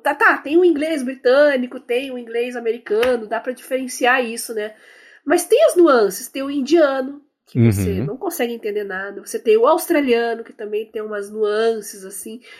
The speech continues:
Speaker 1: e isso não tá muito bem ajeitado ainda, tá muito focado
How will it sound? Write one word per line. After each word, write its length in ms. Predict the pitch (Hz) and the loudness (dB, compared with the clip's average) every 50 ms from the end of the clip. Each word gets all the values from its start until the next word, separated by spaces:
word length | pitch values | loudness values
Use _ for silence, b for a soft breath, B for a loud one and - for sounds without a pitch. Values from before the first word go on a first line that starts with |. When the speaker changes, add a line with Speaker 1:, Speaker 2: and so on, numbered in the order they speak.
| B B | B B
Speaker 1:
e 80 | 220 240 | 0 0
isso 200 | 285 285 - 311 | 0 2 2 2
não 260 | 285 277 311 349 349 | 2 2 0 0 -2
tá 180 | - 330 330 330 | 0 2 2 2
muito 520 | 311 294 269 269 269 277 294 302 339 294 | 0 -2 -6 -6 -6 -6 -6 -4 -4 -4
bem 240 | 254 247 254 277 285 | -2 0 0 2 2
ajeitado 600 | 277 262 294 320 294 - - 262 240 254 269 302 | 0 0 0 -4 -6 -4 -2 0 0 0 0 0
ainda, 220 | 277 233 214 220 | -2 -4 -4 -6
tá 160 | - - 240 233 | -8 -8 -8 -8
muito 340 | 226 233 285 359 415 - | -2 2 4 2 2 2
focado 640 | - - 453 440 - - 311 269 294 320 330 339 | -2 -4 -4 -4 -2 0 2 2 2 2 0 -2